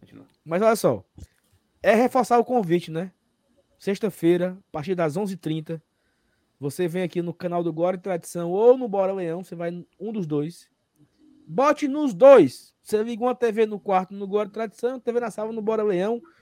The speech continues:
Speaker 2: e oito celulares ligados também, pra aumentar a audiência pro YouTube, né?
Speaker 1: Eita, menino.
Speaker 2: E deixa o
Speaker 1: É.
Speaker 2: like em tudinho.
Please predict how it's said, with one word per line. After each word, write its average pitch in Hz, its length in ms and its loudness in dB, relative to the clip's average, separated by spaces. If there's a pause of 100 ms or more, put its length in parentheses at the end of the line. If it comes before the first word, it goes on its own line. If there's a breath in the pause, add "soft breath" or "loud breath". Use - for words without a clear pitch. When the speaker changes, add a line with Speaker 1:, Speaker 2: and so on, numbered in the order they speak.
(380 soft breath)
Speaker 2:
e 214 240 -4
oito 294 320 8
celulares 233 640 2
ligados 151 360 2
também, 135 340 -8
pra 147 180 -12
aumentar 165 340 -8
a - 40 -4
audiência 147 480 -8
pro 147 300 -6
YouTube, 143 500 -8
né? 156 80 -6
Speaker 1:
Eita, 117 180 -8
menino. 90 240 -18
Speaker 2:
E 160 80 -8
deixa 190 300 4
o 190 40 4
Speaker 1:
É. 160 60 2
Speaker 2:
like 175 240 6
em 156 60 -8
tudinho. 160 560 -6